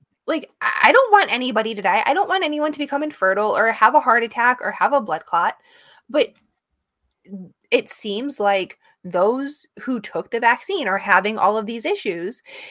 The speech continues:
and those who did not are not.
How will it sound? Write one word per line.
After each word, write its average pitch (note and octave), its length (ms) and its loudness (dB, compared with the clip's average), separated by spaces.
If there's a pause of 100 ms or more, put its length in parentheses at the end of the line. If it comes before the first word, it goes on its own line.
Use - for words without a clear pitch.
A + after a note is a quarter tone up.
and G#3+ 200 -2
those C4 260 2
who D4+ 160 0
did D4+ 180 0
not B3 540 2 (640)
are B3+ 180 4
not. B3+ 380 2